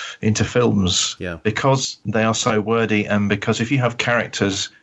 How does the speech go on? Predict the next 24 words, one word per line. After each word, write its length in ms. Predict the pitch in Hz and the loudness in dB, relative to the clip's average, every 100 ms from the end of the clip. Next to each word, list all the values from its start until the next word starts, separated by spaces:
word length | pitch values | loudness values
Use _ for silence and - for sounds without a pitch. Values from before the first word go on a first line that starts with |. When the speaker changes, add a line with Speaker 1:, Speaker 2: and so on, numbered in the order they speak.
| _ - | _ -6
Speaker 1:
speaking 540 | - - 135 127 113 | -4 0 0 0 2
the 100 | 107 | 2
lines 380 | 107 107 104 95 | 2 2 0 -2
that 80 | 101 | -4
Ray 160 | 110 | -2
Bradbury 340 | 101 107 101 98 | 0 0 0 0
writes, 360 | 110 104 - | 2 0 -2
they 100 | - | -4
come 220 | 107 - 110 | -2 0 2
over 240 | 104 104 | 2 0
as 160 | 101 110 | -2 0
ridiculous 480 | 113 - - 92 | -2 -2 -2 -2
and 80 | - | -2
pretentious, 600 | - - 101 - 92 - | -4 0 0 0 -2 -2
and 160 | - 92 | 0 0
you 60 | |
think, 180 | 95 113 | 2 2
"People 200 | - - | 0 -2
don't 160 | 80 82 | -2 0
talk 240 | - 95 | 0 2
like 160 | 95 87 | 0 2
that." 240 | 104 127 - | 0 0 -4
Speaker 2:
Yeah. 100 | 95 85 - - - - | -8 -10 -14 -20 -10 0
Speaker 1:
Um, 420 | 113 110 110 | 2 4 2